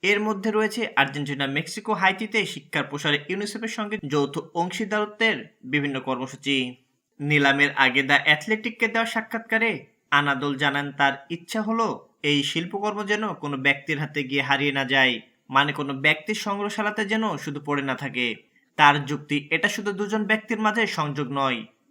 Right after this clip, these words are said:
এটা দুটি বিভাগের মধ্যে সংলাপও। শিল্পীর সঙ্গে শিল্পীর সাক্ষাৎ নয়, খেলার সঙ্গে শিল্পীর সাক্ষাৎ। এ কারণে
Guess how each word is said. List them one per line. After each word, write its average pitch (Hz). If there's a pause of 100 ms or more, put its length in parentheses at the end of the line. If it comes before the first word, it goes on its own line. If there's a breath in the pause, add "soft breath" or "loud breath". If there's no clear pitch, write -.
(120)
এটা 160
দুটি 143
বিভাগের 175
মধ্যে 208
সংলাপও। 131 (220 loud breath)
শিল্পীর 196
সঙ্গে 214
শিল্পীর 143
সাক্ষাৎ -
নয়, 208
খেলার 147
সঙ্গে 139
শিল্পীর 131
সাক্ষাৎ। 127 (380)
এ 156
কারণে 139